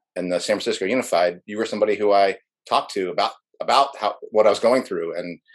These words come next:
so I really value the fact that we interviewed you way back when, uh, then you reached out to us.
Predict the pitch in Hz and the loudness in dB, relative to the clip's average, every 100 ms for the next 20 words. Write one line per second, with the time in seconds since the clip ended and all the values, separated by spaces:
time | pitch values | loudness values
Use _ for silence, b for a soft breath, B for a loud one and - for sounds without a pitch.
0 | B B B - - 104 101 - _ _ | B B B -2 4 6 6 2 _ _
1 | - 110 110 123 139 139 123 - 101 107 | -2 0 2 4 6 6 4 0 2 4
2 | 107 95 90 98 90 - 87 85 - _ | 2 -2 -4 -2 -2 -4 -4 -4 -6 _
3 | - 95 113 101 90 85 82 85 85 - | -12 -4 -4 -4 -6 -10 -8 -2 -2 -2
4 | 87 87 85 _ _ _ _ _ 92 92 | -4 -6 -8 _ _ _ _ _ -4 -2
5 | 92 90 101 - - - 87 87 - - | -2 -2 -2 0 0 0 -4 -4 -6 -12